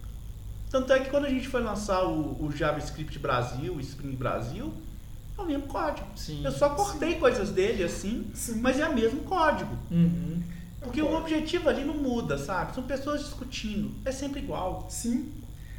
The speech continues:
Speaker 3: Você tem um contexto
Speaker 1: É.
Speaker 3: fechado, que é uma aplicação certa para aquilo.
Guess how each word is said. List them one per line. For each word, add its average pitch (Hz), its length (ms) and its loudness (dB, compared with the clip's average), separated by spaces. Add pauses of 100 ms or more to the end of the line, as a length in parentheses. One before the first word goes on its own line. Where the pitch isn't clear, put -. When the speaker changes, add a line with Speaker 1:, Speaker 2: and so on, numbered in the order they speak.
(120)
Speaker 3:
Você 143 100 -8
tem 165 120 -4
um 240 80 -4
contexto 156 720 -2 (800)
Speaker 1:
É. 208 200 -4 (100)
Speaker 3:
fechado, 165 680 2 (300)
que 147 100 -4
é 139 60 -4
uma 147 180 -4 (280)
aplicação 147 440 -4
certa 143 380 0
para 208 60 -2
aquilo. 240 400 -4